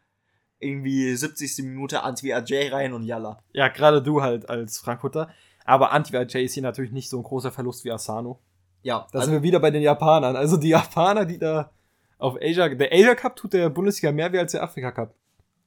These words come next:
Speaker 2: Bis jetzt.
Speaker 1: Kommen wir später nochmal dazu. Aber ja, ich, allgemein muss ich sagen, es gibt schon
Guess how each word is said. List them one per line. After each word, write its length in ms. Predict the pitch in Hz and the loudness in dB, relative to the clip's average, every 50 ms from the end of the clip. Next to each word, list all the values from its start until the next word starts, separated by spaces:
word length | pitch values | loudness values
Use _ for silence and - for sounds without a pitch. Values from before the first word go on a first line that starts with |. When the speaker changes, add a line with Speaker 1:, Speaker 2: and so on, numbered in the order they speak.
| _ | _
Speaker 2:
Bis 100 | - 123 | -10 -6
jetzt. 140 | 127 117 110 - | -6 -4 -4 -2
Speaker 1:
Kommen 140 | 156 147 | -2 -4
wir 60 | 143 135 | -4 -6
später 280 | - 139 147 156 170 | -6 -6 -6 -6 -4
nochmal 240 | 165 175 170 160 151 | -6 -6 -6 -6 -6
dazu. 460 | 151 151 135 - - 156 147 156 160 _ _ _ _ - | -6 -6 -8 -10 -12 -14 -14 -16 -18 _ _ _ _ -10
Aber 220 | - 120 120 117 117 | -6 -4 -2 -2 0
ja, 260 | 127 139 160 185 - _ _ _ _ _ _ _ _ _ _ _ _ _ _ _ - | -2 -4 -4 -8 -14 _ _ _ _ _ _ _ _ _ _ _ _ _ _ _ -12
ich, 260 | 123 - - - _ _ _ _ _ _ _ _ _ - | -10 -10 -10 -12 _ _ _ _ _ _ _ _ _ -6
allgemein 500 | - 127 143 139 135 120 117 139 175 190 | -2 -2 -2 0 0 0 0 0 -2 -6
muss 160 | 180 190 185 - | -10 -10 -10 -8
ich 100 | 143 - | -8 -6
sagen, 480 | - 151 147 151 147 143 143 139 135 135 | -4 -2 -2 -2 -4 -6 -10 -12 -10 -10
es 140 | 120 - - | -8 -8 -10
gibt 180 | 127 - - | -12 -12 -12
schon 640 | - 135 123 123 120 120 117 117 113 113 110 104 80 | -10 -8 -8 -10 -10 -12 -12 -12 -12 -12 -14 -14 -16